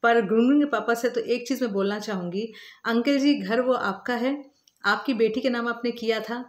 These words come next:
फिर लेके समर की माँ के नाम आपने कर दिया। अब अगर आपको अपने नाम में रखना है तो अपने नाम में ही रखना,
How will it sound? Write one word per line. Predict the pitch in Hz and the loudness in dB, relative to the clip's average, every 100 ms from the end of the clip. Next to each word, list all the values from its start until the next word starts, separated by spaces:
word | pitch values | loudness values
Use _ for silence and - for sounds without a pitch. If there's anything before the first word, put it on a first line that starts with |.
| _ | _
फिर | 269 | 0
लेके | 277 262 254 262 | 2 2 0 -4
समर | 226 208 220 | -2 -4 -4
की | 226 | -4
माँ | 196 202 | -4 -4
के | 233 | -4
नाम | 214 208 | -4 -6
आपने | 202 208 | -6 -8
कर | 202 196 | -6 -6
दिया। | 190 196 202 208 - _ _ _ | -4 -4 -4 -6 -20 _ _ _
अब | 214 254 285 | 0 2 2
अगर | 277 285 | 0 0
आपको | 262 254 277 | -2 -2 -6
अपने | - 202 254 294 | -6 -6 0 2
नाम | 269 247 | 2 0
में | 240 | -2
रखना | 208 202 226 | -4 -6 -6
है | |
तो | 226 | -6
अपने | - - 214 220 | -8 -8 -6 -4
नाम | 190 185 | -4 -4
में | 185 | -2
ही | 202 | 0
रखना, | 277 196 - 165 | 0 -2 -8 -16